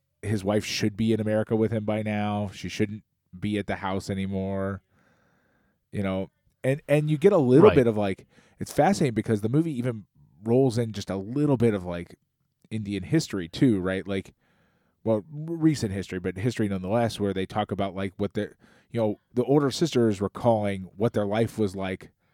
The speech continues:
Speaker 1: before independence and, and things like that
Speaker 2: Right.
Speaker 1: too, and, like, how much that all changed for them as well.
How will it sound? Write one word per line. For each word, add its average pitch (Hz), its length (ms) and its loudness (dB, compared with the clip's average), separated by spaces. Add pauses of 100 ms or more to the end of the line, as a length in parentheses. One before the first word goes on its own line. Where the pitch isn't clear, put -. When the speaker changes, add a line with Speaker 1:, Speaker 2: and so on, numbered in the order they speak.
(600)
Speaker 1:
before 120 480 2
independence 104 760 -6 (600)
and, 104 360 -14
and 104 180 -6
things 98 200 -8
like 95 140 -4
that 120 140 2
Speaker 2:
Right. 90 160 0
Speaker 1:
too, 120 200 2
and, 101 100 -4
like, 98 200 -8
how 113 120 -10
much 104 220 -8
that 131 200 0
all 101 160 -4
changed 92 360 -10
for - 100 -10
them 87 160 -8
as 85 140 -14
well. 95 460 -4